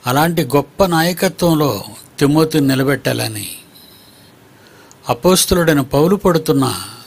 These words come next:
బాధ మీరు వింటున్నారు ఈ పత్రికల్లో, ఈ వచనాల్లో.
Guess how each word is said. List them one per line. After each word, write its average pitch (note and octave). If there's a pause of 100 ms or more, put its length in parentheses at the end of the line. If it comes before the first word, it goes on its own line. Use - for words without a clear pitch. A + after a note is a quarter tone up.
(1400)
బాధ C3 (2250)
మీరు C3+
వింటున్నారు B2
ఈ B2
పత్రికల్లో, A2+
ఈ A#2
వచనాల్లో. A#2